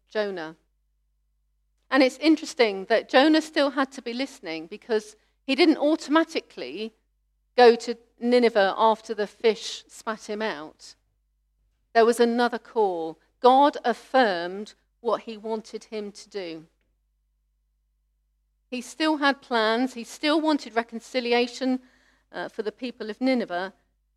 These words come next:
And he still thought Jonah was the man, which is perhaps a little bit surprising to us. But Jonah had to take that second chance, and we need to be a people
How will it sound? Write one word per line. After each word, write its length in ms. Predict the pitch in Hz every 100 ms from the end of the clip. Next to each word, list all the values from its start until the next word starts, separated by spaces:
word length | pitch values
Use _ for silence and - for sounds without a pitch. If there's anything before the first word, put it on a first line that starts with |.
| _ -
And 160 | 226
he 80 | 240
still 320 | - 302 302
thought 320 | - 285 196
Jonah 360 | - 247 226 220
was 220 | 202 202
the 100 | -
man, 440 | 226 226 190 180 185
which 240 | 202 -
is 180 | 220 -
perhaps 500 | - 262 302 - -
a 60 |
little 260 | 233 254 -
bit 200 | 185 -
surprising 680 | - - 254 233 226 170 170
to 160 | -
us. 360 | 160 170 - - _ _ _ _ _ _ _ _ _ _ _ _ _ _ _ _ _ _ _ _ _ _ _ _ _ _ _ -
But 140 | 226
Jonah 440 | - 294 285 311 285
had 200 | 269 -
to 100 | 240
take 560 | - 285 277 240 -
that 200 | - 220
second 440 | - - 220 220 214
chance, 480 | - 220 202 165 -
and 260 | 226 226
we 200 | 254 269
need 280 | 277 254 226
to 140 | -
be 360 | 208 196 165 170
a 80 | 196
people 600 | - 220 208 - 170 170